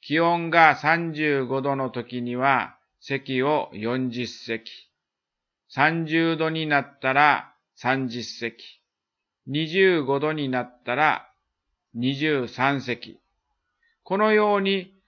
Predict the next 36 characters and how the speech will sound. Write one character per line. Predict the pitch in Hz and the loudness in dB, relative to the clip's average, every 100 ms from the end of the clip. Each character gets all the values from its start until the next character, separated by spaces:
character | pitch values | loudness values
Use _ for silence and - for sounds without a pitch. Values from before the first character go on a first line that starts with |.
| _ _ | _ _
席 | - 202 240 | -2 0 0
の | 233 185 117 | 2 2 4
増 | 151 170 170 | 4 4 4
減 | 151 139 123 | 4 2 0
で | 117 139 120 - _ _ _ - | 0 2 2 0 _ _ _ -4
掃 | 147 165 170 | 2 4 2
除 | 160 165 | 0 2
な | 160 160 | 2 2
ど | 165 | 0
の | 160 143 | -2 -2
手 | 143 | 0
間 | 143 139 | 2 2
が | 147 139 | 4 2
少 | - - 151 | 0 -8 -4
な | 156 151 | -2 -2
く | 151 143 | -2 0
な | 139 | 2
る | 139 127 - _ - | 2 -2 -10 _ 0
と | 202 | 2
い | 160 | 4
う | 131 | 2
こ | 123 | -2
と | 113 104 | -8 -8
で | 95 | -8
す。 | - - _ _ _ _ _ _ _ _ _ _ - | -12 -20 _ _ _ _ _ _ _ _ _ _ -4
で | 160 190 | 2 6
は、 | 160 135 - _ _ _ - | 6 4 -2 _ _ _ -2
テ | 170 | -2
キ | 180 | -2
ス | - | -4
ト | 165 | -2
に | 160 165 | 0 0
戻 | 135 120 | -2 -4
り | 110 | -6
ま | 95 | -10
す。 | - - | -16 -20